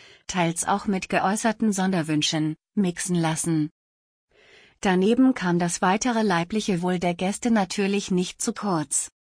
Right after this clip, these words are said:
Ob vom Grill, Salate oder kleine Käsesnacks, es war für jeden etwas dabei.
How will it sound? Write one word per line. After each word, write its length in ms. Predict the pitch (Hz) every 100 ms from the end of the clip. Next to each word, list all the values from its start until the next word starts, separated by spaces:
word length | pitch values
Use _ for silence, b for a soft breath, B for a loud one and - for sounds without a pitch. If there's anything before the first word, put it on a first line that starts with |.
| _
Ob 180 | 202 202
vom 220 | - 220
Grill, 380 | 208 175 156 151 - _ -
Salate 680 | 180 180 175 196 - 233
oder 220 | - 170 170
kleine 380 | - 175 226
Käsesnacks, 1040 | - 190 170 170 208 - 196 202 - - - _
es 240 | - 180 -
war 160 | 190
für 120 | 190 202
jeden 320 | 180 180 226
etwas 400 | 214 - 170 -
dabei. 500 | 196 208 185 160